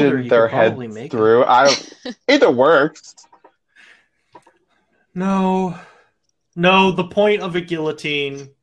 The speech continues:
Speaker 1: is it has to be equal for everyone, so that when the rich people die,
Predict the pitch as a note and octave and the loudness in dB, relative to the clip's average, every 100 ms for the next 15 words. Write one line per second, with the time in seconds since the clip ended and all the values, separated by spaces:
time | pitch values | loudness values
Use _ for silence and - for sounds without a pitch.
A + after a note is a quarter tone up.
0 | _ _ _ _ _ - D3+ D3+ D3 D#3+ | _ _ _ _ _ -12 -8 -6 -6 -2
1 | F3+ E3+ F#3+ E3 E3+ E3+ D3+ E3 D#3 D#3 | -2 -4 -8 -8 -10 -12 -10 -6 -6 -8
2 | C#3+ C#3 A#2+ B2 A#2 A2+ A2 - C3+ C3+ | -10 -8 -8 -8 -8 -10 -14 -14 -10 -10
3 | C#3+ C3+ B2 C#3 D3+ E3+ D#3 D3 C3+ D3 | -10 -12 -12 -12 -10 -12 -10 -10 -8 -4
4 | B2+ B2+ B2+ B2 A#2+ | -2 -2 -2 -4 -10